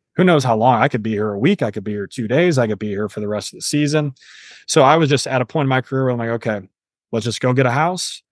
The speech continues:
Let's lay our roots down here in Cleveland, where we grew up, where we have family, where we have friends, you know, a, a place that we call home, that we've called home for so long, a place that we love, and, um, get into something that isn't football."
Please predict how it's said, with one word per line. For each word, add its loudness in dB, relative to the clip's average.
Let's -6
lay 4
our 4
roots 2
down -2
here -2
in -2
Cleveland, 0
where 0
we -2
grew -2
up, 2
where -4
we -2
have 0
family, 0
where 0
we 0
have -2
friends, -4
you 2
know, 0
a, -6
a -8
place 2
that 0
we -2
call 2
home, 2
that -2
we've -6
called 0
home 0
for -2
so 0
long, 0
a 0
place 0
that -4
we -4
love, 0
and, 2
um, 2
get 0
into 2
something 0
that 2
isn't 2
football." -2